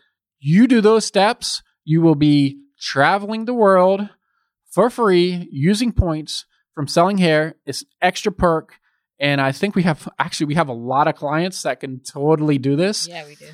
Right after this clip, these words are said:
Speaker 2: Not even, uh, hair extensions. If you have a lash brand with us or edge control brand, you can do it for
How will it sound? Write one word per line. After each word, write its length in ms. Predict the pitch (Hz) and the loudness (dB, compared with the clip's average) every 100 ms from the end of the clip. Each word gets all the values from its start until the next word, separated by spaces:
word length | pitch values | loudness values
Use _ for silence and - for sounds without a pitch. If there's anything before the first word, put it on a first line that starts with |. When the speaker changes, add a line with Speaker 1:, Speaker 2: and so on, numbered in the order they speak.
| 147 | -16
Speaker 2:
Not 240 | 180 202 302 | -2 0 0
even, 320 | 302 262 240 _ - | -10 -16 -18 _ -2
uh, 220 | 220 196 | 0 -2
hair 180 | 214 254 | -6 -8
extensions. 480 | 214 190 160 156 | -10 -14 -14 -16
If 180 | 156 - | -16 -16
you 300 | 175 180 180 - _ | -12 -10 -12 -16 _
have 200 | 185 196 | -2 -2
a 60 | 175 | 0
lash 260 | 180 214 | 0 0
brand 240 | 202 160 151 | -6 -16 -18
with 160 | 156 156 | -18 -20
us 100 | - - | -20 -20
or 360 | 156 156 151 151 | -16 -14 -14 -8
edge 220 | 202 196 | -8 -8
control 300 | 175 160 143 | -14 -18 -20
brand, 320 | - 151 - - _ _ _ | -14 -12 -12 -14 _ _ _
you 100 | 175 | -8
can 140 | 185 | -6
do 140 | 170 185 | -6 -8
it 180 | - _ | -10 _
for 160 | 165 | -18